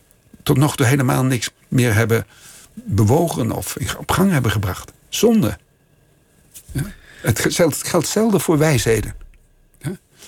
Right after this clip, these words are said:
Eén, een van de nalatenschappen, vind ik, waar veel te weinig aandacht aan wordt besteed, is deze. Welke wijsheden kan de voorafgaande generatie aan de volgende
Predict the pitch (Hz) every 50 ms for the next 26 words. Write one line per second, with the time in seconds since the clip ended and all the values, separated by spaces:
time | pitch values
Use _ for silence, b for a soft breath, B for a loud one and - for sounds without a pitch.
0 | B B _ _ - 156 185 180 - - B B B B B B B B - 160
1 | 160 175 - 156 147 151 147 147 139 131 127 131 127 123 120 - 101 - - -
2 | 107 - - - - _ B B B B B B B B B B B B B B
3 | B B B B B B B _ _ _ _ _ _ _ _ _ _ _ _ -
4 | 123 113 - 117 98 - - - - _ _ _ _ _ _ _ _ _ _ _
5 | _ - _ _ _ _ _ _ _ _ _ _ _ _ _ _ - 117 - -
6 | - 185 185 - 165 147 139 120 107 - - 123 123 117 95 - 113 101 98 92
7 | 90 85 90 92 - 104 101 101 107 - - - - _ _ _ _ _ - -
8 | 127 127 107 - 147 131 143 123 101 98 104 - _ _ _ _ _ - - _
9 | - _ _ _ - - - 127 196 214 220 - - - - - _ _ _ _
10 | - - 220 220 147 110 104 135 170 202 185 - - 160 156 156 156 147 101 -
11 | - - 117 117 - - - - - - - - - - - 202 208 202 180 160
12 | 156 156 - - - - - - - - _ _ - 285 285 160 143 - - -
13 | 160 156 139 131 120 - 139 123 113 107 104 104 98 98 - - 117 110 - -
14 | 110 101 104 104 - - - - - 175 175 170 156 135 135 123 113 98 85 87